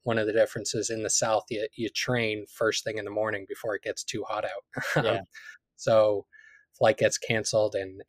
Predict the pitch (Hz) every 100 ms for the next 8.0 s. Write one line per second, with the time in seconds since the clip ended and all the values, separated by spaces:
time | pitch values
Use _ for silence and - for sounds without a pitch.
0 | - 101 98 101 101 98 98 98 _ _
1 | _ _ _ - - 120 - 110 107 98
2 | 113 107 110 104 117 107 101 98 98 -
3 | 113 101 101 98 - _ - 98 - -
4 | - 113 104 95 - 110 110 104 110 104
5 | 120 107 - - - - - - - -
6 | - 131 113 117 113 107 110 - 117 107
7 | - 107 101 101 _ - 110 104 101 101